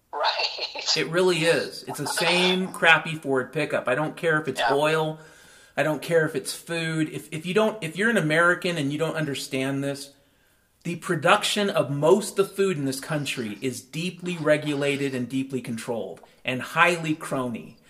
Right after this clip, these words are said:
Speaker 2: And for all intents and purposes, well, I'm gonna call it government, because you can say that Archer, Archer Daniels Midland or some of these other companies are independent, but they're only independent in the way that Lockheed is independent.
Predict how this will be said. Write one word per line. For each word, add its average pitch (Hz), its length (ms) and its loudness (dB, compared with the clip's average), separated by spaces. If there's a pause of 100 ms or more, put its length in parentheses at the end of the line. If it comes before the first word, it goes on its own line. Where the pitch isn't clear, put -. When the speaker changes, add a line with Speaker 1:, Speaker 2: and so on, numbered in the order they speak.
(280)
Speaker 2:
And 139 300 -2
for 139 160 0
all 208 200 4
intents 180 360 0
and 147 160 -4
purposes, 127 800 -4 (320)
well, 160 260 2
I'm 160 120 0
gonna 180 120 0
call 156 300 4
it - 60 -10
government, 120 540 -4 (220)
because 135 460 -2 (340)
you 170 140 -4
can 190 120 2
say 196 320 8
that 156 220 -2
Archer, 165 440 2 (240)
Archer 165 380 2
Daniels 156 500 0
Midland 143 600 -2
or 120 140 -4
some 156 180 -4
of 156 60 -2
these 147 160 -2
other 147 180 0
companies 139 560 -4
are - 120 -2
independent, 139 720 -4 (460)
but 196 140 2
they're 220 180 4
only 247 360 4
independent 202 500 2
in 175 60 0
the 170 80 4
way 175 180 4
that - 160 0
Lockheed 147 640 2
is 113 100 -6
independent. 110 540 -8